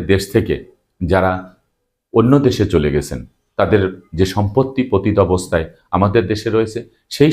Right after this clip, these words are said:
সকল সম্পত্তি সরাসরি কিছু, আহ, দূরবর্তী আত্মীয় স্বজন বা তাদের বংশের, আহ, দূরবর্তী যারা, তারা এই সম্পত্তির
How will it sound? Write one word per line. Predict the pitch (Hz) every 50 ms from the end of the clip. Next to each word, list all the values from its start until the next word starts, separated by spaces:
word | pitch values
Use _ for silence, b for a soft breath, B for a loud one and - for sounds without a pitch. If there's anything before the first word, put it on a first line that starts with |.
| 151
সকল | 165 147 - 123 104 - -
সম্পত্তি | 90 82 73 - - 85 - - _ 113 131 - - _ _ _ _ _
সরাসরি | - - 139 143 151 147 - - 90 69 69 - - _ _ _ _ _ _
কিছু, | - 107 104 - 113 104 98 92 - - _ _ _ _ _ _ _ _ _ 87
আহ, | 87 87 87 87 82 76 73 73 64 71 80 78
দূরবর্তী | 107 113 123 117 131 131 - - 120
আত্মীয় | 101 - - - 107 98 92
স্বজন | - 95 90 98 98 98 101 - _ _ _ -
বা | 76 87 85 82 82 80 80 - _ _ _ _ _ -
তাদের | 87 78 98 95 87 87 - - - _ 76
বংশের, | 76 95 95 95 92 - - 110 104 104 - - _ _ _ _ _ _
আহ, | 82 78 76
দূরবর্তী | 92 98 104 104 104 104 101 101 - 90 76 - - _ _ _
যারা, | 73 78 87 85 87 85 - - _ _ _ _
তারা | 92 92 95 98
এই | 95 92 -
সম্পত্তির | 95 95 82 - 101 92 - - 87